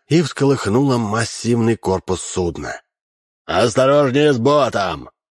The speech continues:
крикнул в рупор капитан. «Есть!» — отозвался штурман, командовавший матросами у борта. И именно в это мгновение произошло нечто непонятное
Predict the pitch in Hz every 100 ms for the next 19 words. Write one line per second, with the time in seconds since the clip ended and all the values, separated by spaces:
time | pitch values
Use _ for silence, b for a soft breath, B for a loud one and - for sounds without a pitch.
0 | - 98 110 - 104 104 90 107 104 98
1 | 101 104 90 71 - _ _ _ _ -
2 | 131 190 190 190 185 175 135 - _ _
3 | - 82 90 92 95 - 92 - 117 127
4 | 104 104 - - 98 104 95 98 90 104
5 | 98 101 104 95 98 95 95 90 80 -
6 | - - _ _ - 113 113 123 113 110
7 | 113 101 120 113 110 104 98 110 123 123
8 | 113 104 110 - 123 120 131 - 123 131
9 | 131 123 123 131 - 98 98